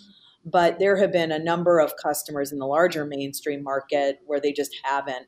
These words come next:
although we have now begun to see the shift where we've moved from,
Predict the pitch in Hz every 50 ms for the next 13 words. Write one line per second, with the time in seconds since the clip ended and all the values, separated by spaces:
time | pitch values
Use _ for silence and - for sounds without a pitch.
0 | _ - 147 156 156 160 151 151 151 151 147 - - - 160 160 156 143 156 151
1 | 147 156 156 165 175 175 180 175 147 151 139 - 143 139 143 139 131 - - -
2 | 143 139 139 139 131 117 - - - - 127 120 - - 135 - - _ - _
3 | _ - - - - - - _ _ _ - 165 160 156 151 151 151 147 151 151
4 | 156 160 160 165 165 170 170 165 165 165 - - - _ - 165 143 143 143 139
5 | 139 139 139 139 139